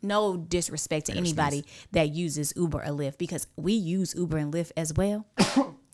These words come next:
Speaker 2: Absolutely. And if I come back, I'm gonna need y'all to be using it.
Speaker 1: <laughs>
Speaker 2: Please.
Speaker 1: So we still use it. But I'm saying, like, if you gonna act like that, you ain't gonna respect nobody's
Speaker 2: Bro,
Speaker 1: property. Get yourself a car.
Speaker 2: nothing is funnier than when,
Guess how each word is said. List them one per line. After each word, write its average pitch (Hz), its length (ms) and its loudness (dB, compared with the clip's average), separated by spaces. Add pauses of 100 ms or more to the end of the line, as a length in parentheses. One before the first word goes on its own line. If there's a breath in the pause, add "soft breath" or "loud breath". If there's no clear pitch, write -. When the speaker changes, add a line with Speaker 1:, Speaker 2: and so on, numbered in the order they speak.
(140)
Speaker 2:
Absolutely. 165 460 10
And 110 40 10
if 110 100 4
I 143 80 12
come 147 180 8
back, 139 200 10
I'm 110 80 8
gonna 117 120 8
need 117 100 6
y'all 107 120 12
to 98 40 6
be 98 80 4
using 98 320 2 (120)
it. - 760 -6
Speaker 1:
<laughs> - 0 -
Speaker 2:
Please. 120 320 2 (600 loud breath)
Speaker 1:
So - 160 -4
we 196 160 0
still 220 320 2
use 202 340 2
it. 226 160 2
But 208 140 8
I'm 226 120 8
saying, 262 260 6
like, 190 160 8
if 180 140 0
you 269 80 8
gonna 254 240 6
act 202 200 10
like 190 240 6
that, 208 240 8
you 208 120 4
ain't 190 120 2
gonna 180 140 -2
respect 170 360 0
nobody's 165 340 10
Speaker 2:
Bro, - 40 -12
Speaker 1:
property. 214 360 6
Get 226 240 4
yourself 262 360 6
a 214 60 2
car. 226 340 8
Speaker 2:
nothing 170 300 6
is 175 140 4
funnier 156 340 4
than 135 140 6
when, 123 220 0